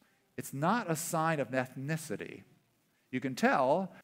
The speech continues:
by the way that foreigners are invited in, right? If they're, even if somebody's foreigner, they get the sign if they're, they're in this community. And that tells us that it's, it's not about a certain being ethnically pure.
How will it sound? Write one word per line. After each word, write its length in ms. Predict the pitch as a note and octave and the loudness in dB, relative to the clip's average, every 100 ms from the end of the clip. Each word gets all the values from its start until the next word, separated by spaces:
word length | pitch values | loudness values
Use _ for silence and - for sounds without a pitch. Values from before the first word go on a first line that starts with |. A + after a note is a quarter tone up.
| - | -2
by 120 | C3+ | 2
the 100 | C3+ | 4
way 140 | D3 D#3+ | 6 6
that 180 | F3+ - | 4 0
foreigners 520 | G#3 C4 D3+ A#2 A2 | 0 2 2 0 0
are 140 | A#2 | 0
invited 480 | A2+ A2+ A2+ A2 G2+ | 2 2 2 2 -2
in, 280 | F#2+ - - | -4 -8 -6
right? 180 | G2 C#3+ | -2 -2
If 100 | F#3 | 2
they're, 160 | C#3 D3 | 0 2
even 220 | D#3 F#3+ | 0 0
if 100 | F#3+ | 0
somebody's 400 | F#3+ F3 F3 E3 | 0 0 0 0
foreigner, 420 | - G#3 A3+ A#2+ | -4 -2 -2 -2
they 220 | G#2 F3+ | 2 0
get 160 | C4+ - | 0 -4
the 80 | - | -8
sign 400 | - G#2 F#2 F#2 | -4 -4 -4 -8
if 80 | - | -2
they're, 320 | A2+ A2+ A2+ | 0 0 -2
they're 160 | A#2 A#2+ | -4 -2
in 80 | A#2 | 0
this 220 | A2 - | -2 -6
community. 600 | - A2 G2+ F2 - - _ _ _ _ _ _ - | -14 -8 -8 -8 -12 -16 _ _ _ _ _ _ -2
And 80 | B2+ | 0
that 160 | E3+ | 2
tells 260 | G#3+ C4 C#3+ | 2 2 0
us 200 | C3+ - | -4 0
that 360 | C3 B2+ C3 | 2 4 2
it's, 300 | C#3 - - - D3 | -2 -6 -14 -10 -4
it's 240 | D3+ D3+ | -2 -4
not 400 | C3+ E3+ A3 G#3+ | -2 2 2 2
about 440 | F#3 F3+ F3 D#3+ | 2 4 4 2
a 120 | D3+ D3 | -2 -6
certain 580 | - E3+ D#3+ D#3 D3 C#3 | -4 -4 -4 -6 -8 -6
being 280 | D#3 D3 C#3+ | -6 -6 -6
ethnically 520 | C#3+ - C#3 - B2 | -6 -4 -6 -4 -6
pure. 420 | - A#2 F#2+ - | -4 -4 -4 -6